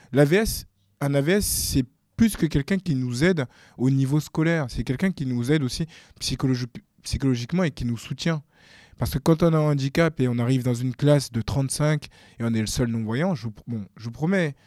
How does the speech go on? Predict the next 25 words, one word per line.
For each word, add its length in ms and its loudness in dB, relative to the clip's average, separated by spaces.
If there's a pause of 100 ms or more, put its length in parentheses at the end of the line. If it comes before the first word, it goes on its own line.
(180)
c'est 140 0
pas 140 4
évident. 420 0 (440)
Après, 320 0
moi, 160 0
j'ai 140 0
su 180 -4
me 60 -2
faire 180 0
des 160 -2
amis 160 0
rapidement 580 -2 (380)
parce 180 -4
que 120 -2
j'adore 320 2
le 100 2
foot 320 -4
et 80 0
c'est 160 -6
facile 340 0
de 80 -2
conquérir 580 0
déjà 220 -2
les 140 0
garçons 380 -4